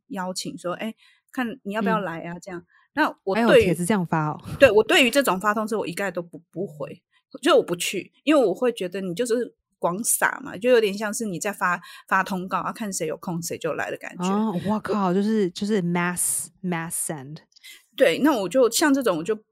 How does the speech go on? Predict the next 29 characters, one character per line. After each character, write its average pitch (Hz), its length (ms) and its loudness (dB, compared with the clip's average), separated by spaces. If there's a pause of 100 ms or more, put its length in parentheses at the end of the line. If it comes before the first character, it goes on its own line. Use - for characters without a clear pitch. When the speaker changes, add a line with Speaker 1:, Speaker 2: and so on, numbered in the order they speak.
Speaker 1:
不 175 120 -10
去， 170 360 -4
而 220 80 4
且 247 200 4 (880)
以 220 120 -2
前 214 180 2
我 208 80 -2
还 269 200 4
觉 240 160 2
得 220 180 0
很， 185 400 -8
很 175 160 -6
歉 190 200 0
疚， 190 120 -2
不 196 140 -2
去 247 180 2
很 175 80 2
歉 208 200 -2
疚， 190 140 -2
就 196 120 -6
是 185 340 -4 (720)
自 311 140 4
己 180 200 -2
的， 156 320 0 (100)
自 269 200 -2
己 180 180 -4
的 - 320 -4
那 196 120 -8
个 180 240 -4